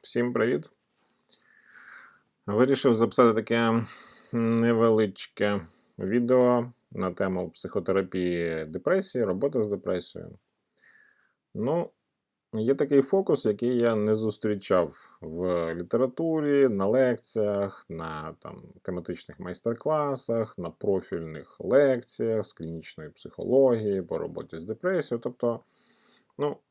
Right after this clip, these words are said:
чув про депресію не один раз, працював, лікував своїх клієнтів, сам мав депресивний епізод, такий досить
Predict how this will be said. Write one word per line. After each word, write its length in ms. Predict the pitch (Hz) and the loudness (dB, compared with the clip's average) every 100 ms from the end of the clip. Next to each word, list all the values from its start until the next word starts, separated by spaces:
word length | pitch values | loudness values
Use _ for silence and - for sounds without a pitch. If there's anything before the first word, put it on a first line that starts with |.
| _ - | _ -2
чув 180 | 160 | 0
про 100 | 127 | 2
депресію 800 | 110 110 117 117 - 98 92 87 85 | 2 2 4 4 2 -2 -2 -2 -2
не 140 | 110 | -2
один 280 | 120 185 175 | 0 0 2
раз, 300 | 156 147 - _ _ _ _ _ _ _ - | 0 0 -8 _ _ _ _ _ _ _ -8
працював, 580 | 92 87 107 139 147 117 | -6 -2 0 4 4 2
лікував 580 | 98 92 104 95 80 78 _ | 0 0 2 2 0 -8 _
своїх 440 | - - 82 76 - | -16 -8 -6 -6 -10
клієнтів, 760 | 90 120 156 135 117 104 92 _ _ _ | -8 -2 -2 -2 0 -2 -2 _ _ _
сам 300 | - 123 143 | -4 0 0
мав 240 | 113 107 | 0 -2
депресивний 640 | 98 92 101 - 98 90 90 | -2 -4 -4 -4 -6 -6 -8
епізод, 420 | - 85 90 82 | -8 -6 -4 -6
такий 380 | - - 76 76 | -10 -14 -14 -12
досить 420 | - - - _ | -12 -12 -14 _